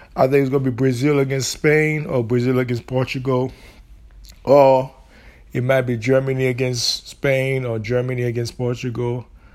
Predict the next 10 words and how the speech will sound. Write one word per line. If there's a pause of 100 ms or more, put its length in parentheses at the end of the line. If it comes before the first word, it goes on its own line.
(300)
or
Germany
against
France.
If
France, (200)
um,
play
great
ball